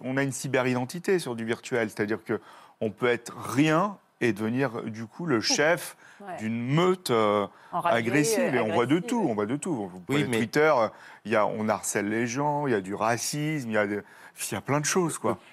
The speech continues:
Speaker 2: Qu'est-ce que vous auriez envie de dire aux parents qui nous écoutent et
Speaker 1: Moi, le message le plus fort, et je le dis maintenant dans les conférences sur la, sur, sur les questions des écrans, c'est parler avec vos enfants de ce qu'ils font sur leurs écrans.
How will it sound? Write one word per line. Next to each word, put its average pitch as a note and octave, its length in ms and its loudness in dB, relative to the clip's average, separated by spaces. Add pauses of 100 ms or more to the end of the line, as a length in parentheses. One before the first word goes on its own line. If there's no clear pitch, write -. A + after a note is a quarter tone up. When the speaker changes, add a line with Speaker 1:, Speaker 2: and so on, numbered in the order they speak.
(120)
Speaker 2:
Qu'est-ce - 180 -2
que E4+ 80 0
vous C4+ 200 0
auriez G#3+ 180 4
envie F#3+ 140 -2
de E3+ 60 -4
dire F#3+ 160 -4
aux G3 60 -2
parents F#3+ 320 -4
qui G3+ 160 -8
nous F3 220 -4
écoutent G#3 400 -8
et E3+ 140 -4
Speaker 1:
Moi, A#2+ 140 2
le A2+ 140 4
message C3+ 880 0
le G#2 140 0
plus - 220 -10
fort, C3+ 480 2
et G#2 60 2
je G2+ 140 -8
le G#2 60 -4
dis G#2 160 -10
maintenant G2+ 220 -6
dans G2+ 100 -6
les G2 80 -6
conférences A2 460 -8
sur - 120 -8
la, G2 160 -6
sur, G#2+ 220 -14
sur - 160 -10
les G#2+ 240 -10
questions - 260 -12
des B2 160 -6
écrans, D3 240 -4
c'est - 260 -4 (760)
parler C#3 420 4
avec A#2+ 180 4
vos G#2+ 220 -2
enfants A2+ 380 -2
de A2 80 -6
ce - 120 -4
qu'ils - 220 -10
font D#3+ 320 -4
sur B2 340 -4
leurs A#2 320 2
écrans. A#2+ 360 -6